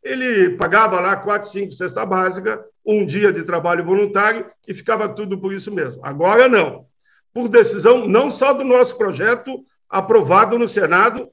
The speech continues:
que tem que ser aprovado na Câmara ainda, vamos resgatar, mas pela decisão do Supremo já,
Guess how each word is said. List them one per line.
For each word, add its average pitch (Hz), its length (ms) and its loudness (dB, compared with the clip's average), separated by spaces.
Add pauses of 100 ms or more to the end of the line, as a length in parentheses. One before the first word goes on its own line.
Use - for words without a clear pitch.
(280)
que 165 80 -12
tem 185 220 2
que 202 80 -8
ser 220 80 0
aprovado 233 480 0
na 247 100 -2
Câmara 247 380 0
ainda, 170 280 -4
vamos 202 220 -8
resgatar, 214 500 -2 (300)
mas 208 180 0
pela 277 300 2
decisão 226 540 4
do 277 100 -8
Supremo 233 640 2
já, 123 240 -16